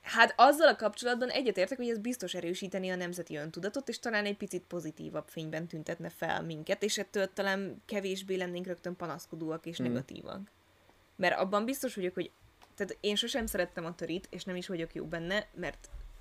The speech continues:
Speaker 1: mert számomra száraz volt, én sosem tudtam összekapcsolni a dolgokat magamtól, nekem ez nem volt érdekes, pont azért, mert nincsen benne semmi aktivitás, vagy interaktivitás, semmi. De lehet, hogy val-, nagyon valószínű, hogy ehhez hozzáadott az, hogy kitanította.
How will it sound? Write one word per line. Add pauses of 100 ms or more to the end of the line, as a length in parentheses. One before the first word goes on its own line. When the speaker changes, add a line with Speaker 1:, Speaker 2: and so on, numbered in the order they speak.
Speaker 1:
mert
számomra
száraz
volt,
én
sosem
tudtam
összekapcsolni
a
dolgokat
magamtól, (320)
nekem
ez
nem
volt
érdekes,
pont
azért,
mert
nincsen
benne
semmi (840)
aktivitás, (300)
vagy
interaktivitás,
semmi. (360)
De
lehet,
hogy
val-,
nagyon
valószínű,
hogy
ehhez (160)
hozzáadott
az,
hogy
kitanította.